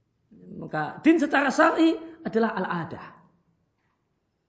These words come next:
Din dalam syariat itu ada,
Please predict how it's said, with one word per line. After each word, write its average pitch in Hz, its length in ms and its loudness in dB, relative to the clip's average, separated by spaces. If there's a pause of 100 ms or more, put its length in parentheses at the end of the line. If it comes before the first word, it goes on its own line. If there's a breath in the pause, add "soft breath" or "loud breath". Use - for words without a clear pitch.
(840)
Din 226 240 0 (160)
dalam 185 260 0
syariat 175 720 -2
itu - 140 -10
ada, - 640 -8